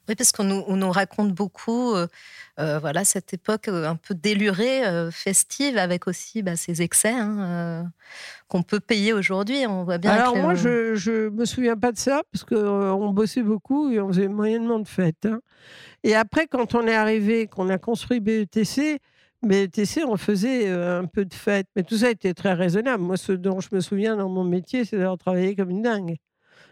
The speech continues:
Speaker 2: Becgwede, quand il écrit son livre, c'est déjà pour moi, et je sais même pas de, de quoi il parle. Moi, j'ai recommandé la santé à Danone. J'ai trouvé, euh, du coup, que j'avais un rôle important par rapport à Danone, et et cetera.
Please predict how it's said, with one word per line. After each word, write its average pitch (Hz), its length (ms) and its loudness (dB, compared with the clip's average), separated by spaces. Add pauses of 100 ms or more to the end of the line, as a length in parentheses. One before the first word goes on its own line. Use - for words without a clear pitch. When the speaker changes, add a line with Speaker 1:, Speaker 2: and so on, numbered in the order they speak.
Speaker 2:
Becgwede, 233 640 0
quand 202 280 -4
il 190 100 -2
écrit 185 320 -2
son 180 220 -4
livre, 226 240 -2
c'est - 180 -6
déjà 196 380 0
pour 202 220 -4
moi, 240 380 -2
et 185 60 -6
je 202 140 -4
sais - 180 -4
même 190 240 -2
pas 247 160 0
de, 185 320 -2
de 170 140 -4
quoi 170 180 -4
il 180 80 -2
parle. 233 300 -2
Moi, 180 160 -2
j'ai 170 120 0
recommandé 185 600 -2
la 196 120 -2
santé 180 380 -2
à 185 100 0
Danone. 208 580 2 (640)
J'ai 180 200 4
trouvé, 185 540 2
euh, 180 840 -2
du 180 160 0
coup, 208 220 -2
que 185 80 -6
j'avais 170 180 2
un 170 140 2
rôle 185 280 2
important 175 520 0
par 170 160 2
rapport 165 320 0
à 156 240 2
Danone, 214 500 0
et 180 200 -2
et 151 100 -8
cetera. 240 420 0